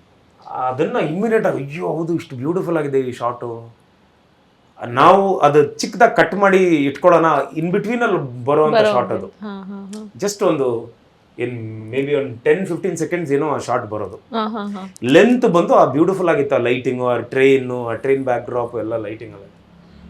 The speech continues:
Speaker 1: ಇವ್ರ ಸ್ಟಾಫ್ ಕಳ್ಸಿದ ತಕ್ಷಣ ಇವ್ರು ನನಗೆ ಕಳಿಸ್ತಾರೆ, "See how wonderful, beautiful we both look."
Speaker 2: ಹ್ಮ್, ಹ್ಮ್, ಹ್ಮ್.
Speaker 1: "ತುಂಬಾ ಚೆನ್ನಾಗಿದೆ ಪೇರಿಂಗ್" ಅಂತ ಡೈರೆಕ್ಟರ್ ಪ್ಲಾನ್ ಮಾಡ್ಬಿಟ್ಟು ಅದನ್ನ ಟೋಟಲ್ ಒಂದ್ ಲೆಂತ್ ಶಾರ್ಟ್ ಹಂಗೆ ಇಟ್ಬಿಟ್ಟಿರ್ತಾರೆ.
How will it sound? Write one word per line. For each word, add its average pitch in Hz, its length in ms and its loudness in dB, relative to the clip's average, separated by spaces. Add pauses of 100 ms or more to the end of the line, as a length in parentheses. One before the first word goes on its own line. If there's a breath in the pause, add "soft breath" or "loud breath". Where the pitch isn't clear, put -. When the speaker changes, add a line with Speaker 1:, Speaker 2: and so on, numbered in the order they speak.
Speaker 1:
ಇವ್ರ 226 220 2
ಸ್ಟಾಫ್ 190 520 4
ಕಳ್ಸಿದ 165 280 0
ತಕ್ಷಣ 143 240 -4
ಇವ್ರು 185 240 0
ನನಗೆ 165 200 0
ಕಳಿಸ್ತಾರೆ, 139 320 0
"See 160 240 -6
how 165 280 4
wonderful, 139 400 -4 (100)
beautiful 156 380 -4
we 123 180 -8
both 127 300 -8
look." - 200 -8
Speaker 2:
ಹ್ಮ್, 226 540 -6
ಹ್ಮ್, 220 180 -4
ಹ್ಮ್. 208 340 -6
Speaker 1:
"ತುಂಬಾ 175 200 4
ಚೆನ್ನಾಗಿದೆ 147 440 2
ಪೇರಿಂಗ್" 117 360 -2
ಅಂತ 92 140 -18 (840)
ಡೈರೆಕ್ಟರ್ 196 340 0
ಪ್ಲಾನ್ 147 280 4
ಮಾಡ್ಬಿಟ್ಟು 131 340 -2
ಅದನ್ನ 151 260 0
ಟೋಟಲ್ 233 500 2
ಒಂದ್ 151 220 4
ಲೆಂತ್ 214 260 4
ಶಾರ್ಟ್ 165 240 2
ಹಂಗೆ 160 200 0
ಇಟ್ಬಿಟ್ಟಿರ್ತಾರೆ. 131 520 -6